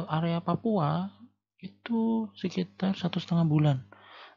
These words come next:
<clears throat> Jadi itu baru perjalanannya. Nanti di sana menangkap ikan, kemudian dijual oleh, eh, ditaruh di pelabuhan yang paling dekat di sana. Kemudian, eh,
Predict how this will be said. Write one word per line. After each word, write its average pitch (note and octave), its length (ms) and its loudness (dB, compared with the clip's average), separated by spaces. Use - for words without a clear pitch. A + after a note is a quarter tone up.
<clears throat> E3+ 320 10
Jadi E3 240 -2
itu A3 160 -8
baru F3+ 320 -4
perjalanannya. D#3 800 -4
Nanti D3+ 320 -10
di E3 80 -8
sana D#3+ 400 -2
menangkap D#3+ 320 -4
ikan, F#3 400 -4
kemudian E3+ 400 -2
dijual D3+ 560 -2
oleh, D#3 480 -2
eh, D3+ 480 -2
ditaruh D3+ 1200 -4
di D#3 80 -2
pelabuhan D3+ 480 0
yang D3+ 160 0
paling D#3 240 0
dekat D3+ 240 -2
di D3+ 80 -6
sana. E3 480 0
Kemudian, F3 480 0
eh, D#3+ 440 2